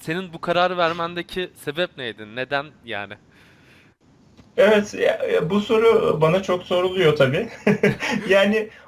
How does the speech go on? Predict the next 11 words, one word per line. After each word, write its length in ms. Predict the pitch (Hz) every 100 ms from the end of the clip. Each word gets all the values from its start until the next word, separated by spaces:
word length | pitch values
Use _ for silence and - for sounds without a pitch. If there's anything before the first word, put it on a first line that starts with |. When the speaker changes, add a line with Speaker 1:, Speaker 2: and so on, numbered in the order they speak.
| -
Speaker 2:
orada 280 | 247 285 294
şöyle 280 | 294 285
bir 60 | 262
şey 260 | - 269 240
var. 160 | 143
Ee, 460 | - - 165 156 151 151 - -
ya 180 | 165 190
A-, 320 | 190 190 -
Amazon'dan 760 | 208 233 233 226 226 226 220 190
ben, 160 | 190
e, 440 | 185 - 147 143